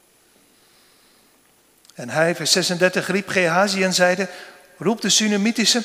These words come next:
En hij riep haar en zij kwam tot hem. En hij zeide: "Neem uw zoon op." Zo kwam zij, en viel voor zijn voeten en boog zich ter aarde.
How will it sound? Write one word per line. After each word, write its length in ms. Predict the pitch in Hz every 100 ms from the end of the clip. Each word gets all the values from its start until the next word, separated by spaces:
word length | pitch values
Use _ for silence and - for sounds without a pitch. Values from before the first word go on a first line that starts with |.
| - - - - - _ _ _ _ _ _ _ -
En 120 | 135
hij 160 | 139 143
riep 180 | 175
haar 260 | 175 165 185
en 140 | 175
zij 160 | 170 175
kwam 280 | - 185 190
tot 240 | 233 -
hem. 280 | 131 135 165 - - - - _
En 100 | -
hij 120 | 139 139
zeide: 360 | 175 175 170
"Neem 400 | 170 185 202 202
uw 220 | - 180 170
zoon 460 | 160 170 180 175
op." 220 | 170 - - - - _ _ _ _ _ _ _
Zo 200 | - 120
kwam 320 | - 170 185
zij, 380 | 175 185 196 196 - - - - - _ _ _
en 80 | -
viel 360 | - 202 214 202
voor 160 | 196
zijn 220 | 180 190 -
voeten 320 | 214 233 202
en 180 | 196 165
boog 280 | 196 220
zich 220 | - 202 -
ter 240 | 180 185
aarde. 480 | 180 185 185 175